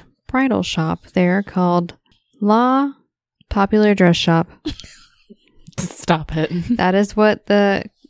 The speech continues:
Speaker 1: the website quoted. <laughs>
Speaker 2: No.
Speaker 1: It, it is.
Speaker 2: So it's law and then just two English words. <laughs>
Speaker 1: Three. Popular Dress Shop.
Speaker 2: <laughs> We need a polyglot. <laughs> They need a polyglot.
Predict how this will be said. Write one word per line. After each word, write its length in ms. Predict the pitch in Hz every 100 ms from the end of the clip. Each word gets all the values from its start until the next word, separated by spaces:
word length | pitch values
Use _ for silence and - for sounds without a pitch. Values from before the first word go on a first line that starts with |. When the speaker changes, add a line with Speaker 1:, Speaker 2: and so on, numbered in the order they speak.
| _ _ _ _
Speaker 1:
the 120 | 220
website 420 | 196 190 - 190 -
quoted. 420 | 196 175 175 208
<laughs> 60 | - 254 220 - - - - 233 - -
Speaker 2:
No. 600 | 277 247 190 170 185 240 -
Speaker 1:
It, 220 | - 220 -
it 160 | 208
is. 320 | 302 196 151
Speaker 2:
So 360 | - - - 247
it's 180 | 226 220
law 420 | 208 208 220 233
and 160 | 220 214
then 120 | 208 208
just 280 | 220 226 -
two 380 | 247 220 240 226 -
English 400 | 214 214 247 -
words. 380 | 254 226 262 -
<laughs> 320 | 370 359 440 - 539
Speaker 1:
Three. 520 | 226 220 175 165 175 - - 554 523 415 359 - 453
Popular 500 | 214 196 214 202 190
Dress 220 | 175 165
Shop. 340 | - 151 - -
Speaker 2:
<laughs> 60 | - - - - - - - 480 - - 453 - 415 - 571 508 349 - 359 -
We 100 | 302
need 120 | 339 349
a 40 |
polyglot. 600 | - 202 196 190 190 202
<laughs> 60 | 226
They 1600 | 381 494 381 247 294 539 539 - 494 277 262 466 494 466 285 254 285
need 160 | 262
a 40 | 277
polyglot. 720 | 240 233 220 220 220 220 262